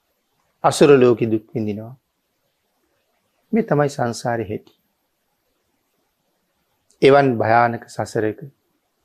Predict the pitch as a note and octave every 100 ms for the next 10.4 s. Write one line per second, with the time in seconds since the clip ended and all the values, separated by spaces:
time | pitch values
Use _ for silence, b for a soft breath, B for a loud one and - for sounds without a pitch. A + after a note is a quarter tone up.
0 | _ _ C3 C3 D3 C3+ A#2+ B2+ B2+ B2+
1 | A#2+ A2+ A#2+ - - A#2+ A#2+ _ _ _
2 | _ _ _ _ _ _ _ _ _ _
3 | - - D3 F3 E3 D3+ E3+ E3+ D3+ D3
4 | C#3 C3+ C3 B2+ B2+ B2+ B2 A#2+ A2 A#2+
5 | B2 A2+ A#2+ A2 A2 A#2 A2+ G#2 G2 -
6 | G#2 - _ _ _ _ _ _ _ _
7 | _ _ _ _ _ _ _ _ _ _
8 | - B2+ C3+ A2 A2+ A#2 A2 B2+ G#2+ G#2+
9 | A#2 G#2+ A#2 G#2+ G#2+ A#2+ C3+ - G#2 G2
10 | A#2 C3 C3+